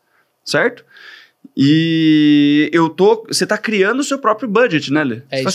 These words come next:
Speaker 1: assim,
Speaker 2: aí.
Speaker 1: "Poxa, eu não tenho os dez mil reais disponíveis." Não, tudo bem, você já tá ganhando, você tá gastando esse dinheiro a mais, né? Ou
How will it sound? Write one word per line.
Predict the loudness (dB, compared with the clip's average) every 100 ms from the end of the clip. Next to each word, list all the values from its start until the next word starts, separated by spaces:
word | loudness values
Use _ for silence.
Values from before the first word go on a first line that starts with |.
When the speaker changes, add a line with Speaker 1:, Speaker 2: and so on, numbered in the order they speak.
| 0
Speaker 1:
assim, | -2
Speaker 2:
aí. | -2
Speaker 1:
"Poxa, | -2 -2
eu |
não | -6
tenho | -4 -4
os | -2
dez | 0 0 0
mil | -2
reais | -2 -2 -4 -8
disponíveis." | -12 -10 -4 0 0 -2 -12 -16 -20 -20 -10
Não, | -10
tudo | -6 -4
bem, | -2
você | -2
já | -2 -4
tá | -4
ganhando, | 0 2 2
você | 0
tá | -2 -2
gastando | -2 -4 -2 -2 0
esse | -4 -6
dinheiro | -2 0 2 0 2
a | 2
mais, | 2 0 2 -2 -4 -8
né? | -2 0
Ou | 4 4 4 2